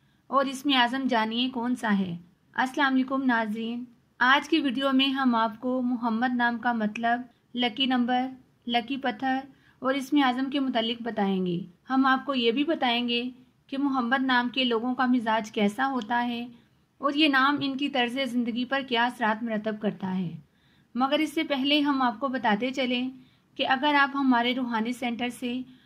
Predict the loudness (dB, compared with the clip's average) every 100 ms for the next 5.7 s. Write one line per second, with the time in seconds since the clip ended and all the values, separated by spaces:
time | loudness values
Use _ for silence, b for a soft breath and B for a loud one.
0 | B -4 0 4 4 4 2 2 -2 0
1 | 0 0 0 0 0 2 2 2 -2 -4
2 | -6 -4 -2 -2 -2 -4 -4 -4 -4 -6
3 | -12 b b b _ -2 0 0 2 2
4 | 2 2 2 2 2 0 0 0 0 0
5 | -2 0 0 0 -2 -4